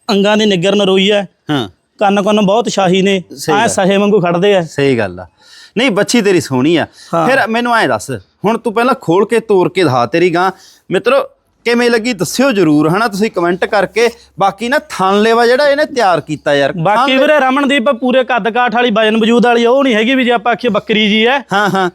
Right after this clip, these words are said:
Speaker 1: ਪੂਰੇ ਵਜਨ ਵਜੂਦ ਵਾਲੀ ਆ, ਪੂਰਾ ਐਂ ਮੁੱਠੀ ਦੀ ਚਵਾਈ ਵਾਲਾ ਥਣ ਹੈ, ਕੋਈ ਫੋਟ ਛਾਂਗ ਨਹੀਂ ਹੈਗੀ।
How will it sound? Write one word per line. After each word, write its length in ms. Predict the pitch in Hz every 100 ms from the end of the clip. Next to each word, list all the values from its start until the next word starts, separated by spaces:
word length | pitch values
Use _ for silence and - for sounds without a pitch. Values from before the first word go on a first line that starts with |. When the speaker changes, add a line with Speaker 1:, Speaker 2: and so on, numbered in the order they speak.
| -
Speaker 1:
ਪੂਰੇ 220 | 226 240
ਵਜਨ 280 | 240 226 233
ਵਜੂਦ 300 | 220 233 233
ਵਾਲੀ 200 | 240 226
ਆ, 60 | 240
ਪੂਰਾ 360 | 208 240 254
ਐਂ 60 | 254
ਮੁੱਠੀ 300 | 220 208 226
ਦੀ 100 | 226
ਚਵਾਈ 300 | 233 240 240
ਵਾਲਾ 160 | 240
ਥਣ 260 | 240 202 202
ਹੈ, 240 | 226 233 - _ _ -
ਕੋਈ 180 | 240
ਫੋਟ 300 | 240 214 208
ਛਾਂਗ 260 | 196 202 190
ਨਹੀਂ 140 | 185
ਹੈਗੀ। 280 | 180 190 180